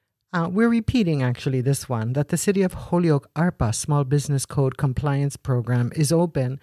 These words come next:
and accepting applications. The program offers financial assistance to those businesses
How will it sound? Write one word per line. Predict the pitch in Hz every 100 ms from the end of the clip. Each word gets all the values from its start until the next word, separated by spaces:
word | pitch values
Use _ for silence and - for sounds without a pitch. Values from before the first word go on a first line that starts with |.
| - _ -
and | 147
accepting | 143 - 135 - 139 131 - _ _ _ -
applications. | 120 117 127 110 - - - - - _ _ _ -
The |
program | 156 165 156 147 147 139
offers | 135 - 139 -
financial | 131 127 139 - 143
assistance | 139 139 123 - 131 135 -
to | 143
those | 127 135 131
businesses | 127 131 131 135 - 120 113